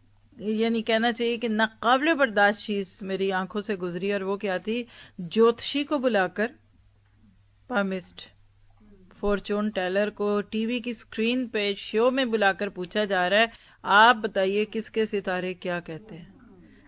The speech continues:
इमरान खान दोबारा आ जाएगा, नवाज शरीफ आएगा, फलां आएगा।" ला हौला वला कुव्वता इल्ला बिल्लाह। इस चैनल को तो हैक कर दीजिए,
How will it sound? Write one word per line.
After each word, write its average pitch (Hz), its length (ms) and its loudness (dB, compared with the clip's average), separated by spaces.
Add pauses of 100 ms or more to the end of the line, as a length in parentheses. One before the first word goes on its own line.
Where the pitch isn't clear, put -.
इमरान 190 400 0
खान 190 140 -2
दोबारा 180 400 -2
आ 175 40 -2
जाएगा, 185 400 -4 (480)
नवाज 180 240 0
शरीफ 185 260 -6
आएगा, 175 520 -2
फलां 165 360 -6
आएगा।" 165 240 -10 (280)
ला 214 180 2
हौला 220 460 4
वला 214 180 4
कुव्वता 180 300 -2
इल्ला 170 160 -4
बिल्लाह। 202 440 -2
इस 320 180 -2
चैनल 208 280 0
को 185 120 -4
तो 190 140 -4 (340)
हैक 240 240 0
कर 302 120 -2
दीजिए, 240 440 -10